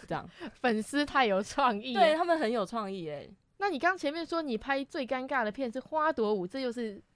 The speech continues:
Speaker 2: 发生什么事？
Speaker 1: 这个超尴尬，就是因为我就勉强了，呃，就是我前阵子去绕境，然后就是我就想说我想要在绕境的队伍里面跳花朵舞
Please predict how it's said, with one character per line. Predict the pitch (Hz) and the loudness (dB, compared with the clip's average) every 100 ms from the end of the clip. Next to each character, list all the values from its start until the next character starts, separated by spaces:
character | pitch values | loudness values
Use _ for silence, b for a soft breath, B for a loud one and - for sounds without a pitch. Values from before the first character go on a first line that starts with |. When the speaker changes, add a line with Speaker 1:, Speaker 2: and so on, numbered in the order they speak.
| _ _ _ | _ _ _
Speaker 2:
发 | 262 | -6
生 | 247 254 | -4 -2
什 | 202 | -4
么 | |
事？ | 156 - 165 - | -8 -10 -12 -8
Speaker 1:
这 | 339 | 0
个 | 277 | 0
超 | 220 - 233 226 | 0 0 0 2
尴 | 214 208 | 0 -2
尬， | 220 214 160 | -2 -2 -2
就 | 180 | -4
是 | 220 247 202 175 160 - | -6 -4 -4 -4 -6 -2
因 | 277 | 0
为 | |
我 | 190 | 2
就 | 233 208 | 2 0
勉 | 196 185 | 0 -2
强 | 240 214 156 | -2 -6 -4
了， | 151 135 98 - - | -4 -4 -8 -10 -4
呃， | 170 b b b b | -4 b b b b
就 | 254 | -4
是 | 247 262 | 0 2
我 | 190 | 2
前 | - 208 185 | 2 -4 -2
阵 | 240 226 | -2 -2
子 | 175 | -4
去 | - 208 | -4 -4
绕 | 190 190 147 | 2 0 0
境， | - 185 156 - - | -6 -10 -12 -16 -10
然 | 160 | -10
后 | 190 196 | -6 -6
就 | 185 196 | -6 -10
是 | 208 | -8
我 | 170 139 104 - _ _ | -6 -6 -6 -12 _ _
就 | 214 | -10
想 | 208 165 | -8 -12
说 | 156 180 170 165 | -8 -4 -2 0
我 | 160 | -2
想 | 151 - 156 | -6 -6 -6
要 | 160 190 202 | -2 0 0
在 | 196 226 202 180 165 165 | 0 -2 0 -2 -4 0
绕 | 247 220 | 0 0
境 | 254 | -2
的 | 175 | -2
队 | - 196 | 2 2
伍 | 147 | 0
里 | 156 | -6
面 | 185 170 | -6 -4
跳 | 226 | -2
花 | 165 - 165 | -2 -2 -4
朵 | 240 151 | -4 -8
舞 | 151 | -10